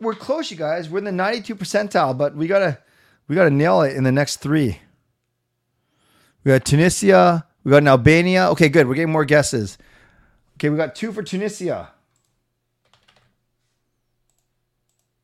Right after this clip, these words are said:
Oh, so we got it. Very good.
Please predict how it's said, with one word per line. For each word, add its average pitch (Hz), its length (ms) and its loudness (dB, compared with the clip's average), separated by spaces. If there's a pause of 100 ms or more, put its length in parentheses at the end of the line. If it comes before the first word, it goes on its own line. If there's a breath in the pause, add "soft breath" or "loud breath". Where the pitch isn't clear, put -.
(1300)
Oh, 143 480 0
so 147 160 -6
we 147 100 -4
got 135 380 -2
it. 107 280 -8
Very 151 280 -2
good. 147 380 -4